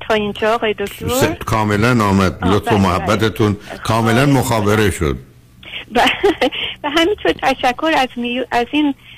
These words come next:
Speaker 1: بیان قوی و سلیستون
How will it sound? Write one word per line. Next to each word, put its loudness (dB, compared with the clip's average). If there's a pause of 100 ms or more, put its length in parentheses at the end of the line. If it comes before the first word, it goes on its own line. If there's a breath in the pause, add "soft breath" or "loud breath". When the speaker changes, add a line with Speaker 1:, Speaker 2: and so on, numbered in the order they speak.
(300 loud breath)
Speaker 1:
بیان 2 (180)
قوی -2
و 0 (160)
سلیستون -2